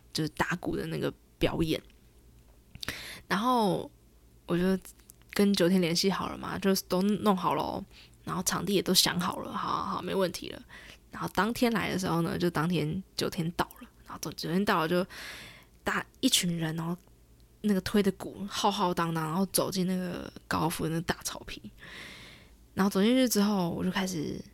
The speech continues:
就是跟其他工作人员说，“好了，就是可以call那个所有的参赛者，可以进到我们开球，那个开幕典礼的现场。”好，大家就开始走进来这样。我记得大，记得大概应该是六月吧，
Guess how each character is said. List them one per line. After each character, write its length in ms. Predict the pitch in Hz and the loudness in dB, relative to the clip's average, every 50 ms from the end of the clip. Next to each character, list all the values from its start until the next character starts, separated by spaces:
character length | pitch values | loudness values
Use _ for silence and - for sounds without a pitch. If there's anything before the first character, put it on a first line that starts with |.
| - - - | -20 -20 -8
就 140 | - - 180 | -2 0 2
是 80 | 180 175 | 2 4
跟 400 | - 185 175 170 180 180 185 - | 4 4 4 4 4 2 0 0
其 140 | - - 175 | 0 0 0
他 100 | 165 170 | 2 2
工 120 | 175 175 | 2 4
作 80 | 170 175 | 4 4
人 100 | 160 160 | 4 2
员 80 | 156 | 0
说 100 | 185 170 165 | 0 0 2
，“好 140 | 185 196 208 | 4 4 6
了， 160 | 247 285 - - - - | 6 6 4 2 -4 -2
就 120 | - 247 | 0 2
是 180 | 240 240 240 240 | 2 4 2 2
可 160 | - - 196 | 2 2 2
以 220 | 196 190 185 175 - | 2 2 2 0 -2
call 380 | - - - 190 190 185 190 | -2 0 2 4 6 6 6
那 120 | 190 190 180 | 6 6 4
个 480 | 180 175 165 160 160 156 165 - - | 4 4 2 2 2 0 0 -2 -2
所 220 | 190 - - 180 170 | 0 4 4 6 6
有 60 | 160 | 4
的 120 | 175 160 | 2 -2
参 240 | - - - 175 208 | -2 0 2 2 4
赛 180 | - 240 - 143 | 4 4 2 2
者， 160 | - - - - - - | 0 -2 -6 -8 -12 -8
可 120 | - - | -4 -2
以 60 | 160 160 | -2 0
进 200 | - 180 180 170 | 0 0 0 2
到 240 | 165 165 - - - - - - - - - - - - - | 2 0 0 0 -4 -8 -16 -16 -16 -16 -16 -18 -18 -12 -6
我 40 | - | -4
们 300 | 165 156 147 - - - - - - _ - - | -2 -2 -2 -4 -4 -8 -12 -16 -20 _ -14 -8
开 240 | - - - - 269 | -2 4 4 6 6
球， 200 | - 226 165 156 - - | 6 4 4 4 2 2
那 120 | 185 196 | 2 4
个 240 | 196 180 165 160 - - 175 - 180 - - 180 - | 4 4 2 2 0 -2 -4 -6 -8 -10 -10 -8 -4
开 200 | - - 285 311 | -2 2 2 4
幕 140 | 330 302 | 4 4
典 160 | 226 190 170 175 | 4 4 4 4
礼 80 | 165 | 4
的 80 | 156 160 | 4 4
现 220 | - - 277 - | 4 4 4 4
场。” 180 | - - - - - - - - - | 0 -2 -2 -4 -10 -16 -20 -16 -12
好， 340 | - - - - - - - - | -10 -8 -8 -6 -8 -8 -8 -8
大 120 | - - | -8 -6
家 60 | - 143 | -6 -6
就 60 | - | -6
开 140 | - 170 160 | -6 -6 -6
始 60 | 156 | -4
走 200 | - - - - | -4 -6 -6 -6
进 140 | - 175 165 | -8 -8 -8
来 100 | - - | -8 -8
这 60 | - 262 | -10 -14
样。 100 | 262 262 - - - - - - - - - - - - - - - - - - - - - - | -14 -16 -18 -20 -20 -20 -20 -20 -20 -18 -18 -18 -18 -20 -20 -20 -20 -20 -20 -20 -18 -20 -8 -2
我 80 | - 196 | 2 4
记 180 | 190 196 180 185 | 4 6 6 6
得 20 | |
大， 220 | 190 175 170 - - - | 6 4 2 2 -2 -6
记 220 | - - 240 233 | -4 0 2 2
得 60 | 202 185 | 2 2
大 80 | 196 190 | 2 2
概 140 | 185 190 | 2 2
应 80 | 190 190 | 2 2
该 80 | 196 190 | 0 0
是 240 | 185 185 180 175 | 0 0 0 0
六 300 | 185 214 262 247 185 175 | 2 6 6 8 8 8
月 200 | 202 208 - - - | 6 6 4 2 0
吧， 240 | - - - - | -2 -8 -10 -12